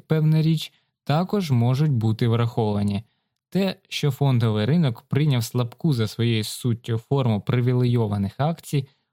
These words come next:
а Уолл-стріт відмовилася від сильнішого різновиду прибуткових облігацій, чудово ілюструє, як фінансовий ринок намагається зберегти традиційні принципи і звички,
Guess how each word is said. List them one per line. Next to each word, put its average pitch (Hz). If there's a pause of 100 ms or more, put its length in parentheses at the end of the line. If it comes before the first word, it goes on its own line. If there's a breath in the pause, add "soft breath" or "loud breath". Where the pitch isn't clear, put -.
а 165
Уолл-стріт 147
відмовилася 117 (280 soft breath)
від 139
сильнішого 123
різновиду 110
прибуткових 113
облігацій, 127 (280 loud breath)
чудово 147
ілюструє, 123 (320 soft breath)
як 160
фінансовий 143
ринок 139
намагається 113
зберегти 107
традиційні 127
принципи 131
і 131
звички, 123